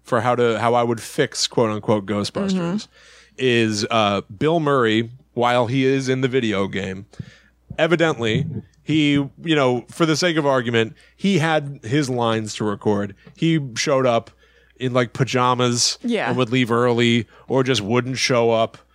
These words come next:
Speaker 1: He recorded something like sixty percent of his lines.
Speaker 2: Uh-huh.
Speaker 1: <laughs>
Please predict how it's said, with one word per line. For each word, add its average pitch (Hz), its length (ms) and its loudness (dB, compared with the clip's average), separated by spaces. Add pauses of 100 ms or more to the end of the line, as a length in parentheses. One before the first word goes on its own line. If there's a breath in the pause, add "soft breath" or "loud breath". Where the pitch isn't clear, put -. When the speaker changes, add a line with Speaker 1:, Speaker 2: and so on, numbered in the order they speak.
(240 soft breath)
Speaker 1:
He 165 140 -2
recorded 175 520 0
something 139 380 0
like 123 180 0
sixty - 380 -2
percent 113 300 -2
of 107 60 -4
his - 120 -8
lines. 82 360 -6
Speaker 2:
Uh-huh. 269 760 -4
Speaker 1:
<laughs> - 40 -16